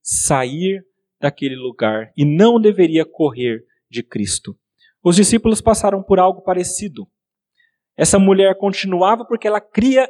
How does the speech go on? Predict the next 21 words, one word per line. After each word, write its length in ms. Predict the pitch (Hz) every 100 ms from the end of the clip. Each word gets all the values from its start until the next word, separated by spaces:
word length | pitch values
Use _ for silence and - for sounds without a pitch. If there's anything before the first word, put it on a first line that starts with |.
| -
em 160 | 202
Jesus 360 | 208 196 170 196
e 60 | -
sabia 280 | 196 180
que 140 | 190 185
ele 140 | 180
era 140 | 185 175
a 40 |
única 320 | 208 254 240
resposta. 560 | 208 190 - 117 - 107 _ _ _ _ _ _
Veja 200 | 240 285
os 100 | 233
discípulos 480 | 202 - 214 185 151
lá 120 | 185
em 80 | 208
João 260 | 160 180 170
no 80 |
capítulo 380 | 151 147 143 127
seis, 380 | 117 160 117 -
que 100 | -
interessante. 680 | 147 113 104 - 82 -